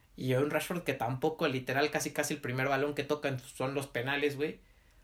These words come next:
los acaban fallando y ya surge todo esto del racismo, luego Saka, este, igual, diecinueve años y tira el último cuando aún no había cobrado, por ejemplo, Jack Grealish no había cobrado, este, Luke Shaw no había cobrado,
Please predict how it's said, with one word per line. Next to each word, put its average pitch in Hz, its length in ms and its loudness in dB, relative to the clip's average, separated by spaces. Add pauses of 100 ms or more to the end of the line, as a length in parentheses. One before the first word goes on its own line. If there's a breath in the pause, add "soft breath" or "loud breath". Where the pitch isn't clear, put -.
(120 soft breath)
los 135 160 -2
acaban 151 340 4
fallando 151 500 2
y 143 40 0
ya 127 120 0
surge 147 280 -4
todo 131 220 -4
esto 135 300 -6
del 110 320 -4
racismo, 143 640 -2
luego 135 260 -2
Saka, 135 500 -2
este, 113 280 -6
igual, 127 400 0
diecinueve 131 540 0
años 143 280 -2
y 127 60 -8
tira 135 200 -4
el 131 100 0
último 135 380 -4
cuando 117 260 -4
aún 131 120 -2
no 135 100 -2
había 131 200 -2
cobrado, 127 280 0
por 120 100 -6
ejemplo, 127 260 -6
Jack 127 240 -2
Grealish 135 420 0
no 123 60 -4
había 120 180 -4
cobrado, 127 640 0 (560 loud breath)
este, 113 580 -2
Luke 143 240 0
Shaw 151 340 2
no 147 80 -4
había 135 200 0
cobrado, 127 800 2